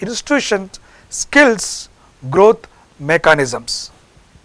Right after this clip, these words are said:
Prime Minister Honorable Narendra Modi launched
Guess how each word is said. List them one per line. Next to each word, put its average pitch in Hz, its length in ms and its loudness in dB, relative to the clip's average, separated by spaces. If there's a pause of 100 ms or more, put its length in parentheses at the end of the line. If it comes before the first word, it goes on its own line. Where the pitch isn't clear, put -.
(1800)
Prime 240 200 8
Minister 254 540 4 (380)
Honorable 208 500 2 (720)
Narendra 208 400 2
Modi 214 340 0 (720)
launched 208 640 4